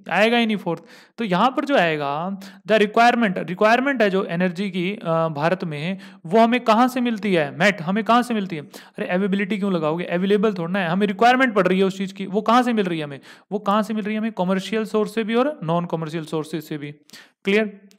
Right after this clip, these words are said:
तो यहाँ पर हो गया हमारे सामने फर्स्ट का, यहाँ पर हो गया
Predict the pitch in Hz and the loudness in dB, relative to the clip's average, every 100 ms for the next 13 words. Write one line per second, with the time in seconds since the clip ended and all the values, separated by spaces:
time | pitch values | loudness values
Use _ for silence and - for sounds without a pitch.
0 | _ 185 170 185 208 208 202 208 196 185 | _ -2 4 4 4 0 2 0 0 -2
1 | 190 196 226 190 180 - - 220 269 247 | -2 -2 -4 -2 -4 -6 -4 -4 -4 -10
2 | 226 _ - 151 160 156 - 233 | -20 _ -12 -8 -8 -8 -10 -12